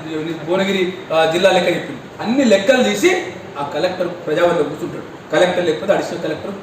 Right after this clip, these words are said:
ప్రజావాణిలో కూర్చుంటారు. ఇది పరిస్థితి. మేము కుల వివక్షను డైరెక్ట్ గా ఎదుర్కొంటాం ఇక్కడ.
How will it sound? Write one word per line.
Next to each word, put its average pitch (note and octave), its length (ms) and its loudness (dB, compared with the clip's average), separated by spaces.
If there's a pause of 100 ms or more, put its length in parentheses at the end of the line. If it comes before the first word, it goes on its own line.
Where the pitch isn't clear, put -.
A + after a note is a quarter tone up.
ప్రజావాణిలో F#3 360 4
కూర్చుంటారు. - 500 -8 (140)
ఇది G#3+ 140 2
పరిస్థితి. F#3 680 0 (200)
మేము F#3+ 160 -4
కుల F3+ 160 -4
వివక్షను G#3+ 460 2
డైరెక్ట్ G3 420 4
గా G3+ 140 4
ఎదుర్కొంటాం F3+ 440 -2
ఇక్కడ. F3+ 460 2